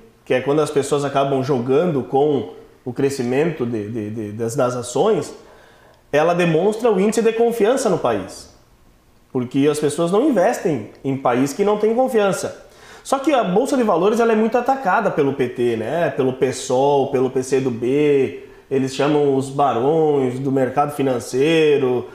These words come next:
o mercado especulativo.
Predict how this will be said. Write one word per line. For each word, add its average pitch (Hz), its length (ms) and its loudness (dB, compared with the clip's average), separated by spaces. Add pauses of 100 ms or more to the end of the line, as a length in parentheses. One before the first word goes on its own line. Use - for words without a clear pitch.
(220)
o 131 160 -4
mercado 151 380 0
especulativo. 147 1500 0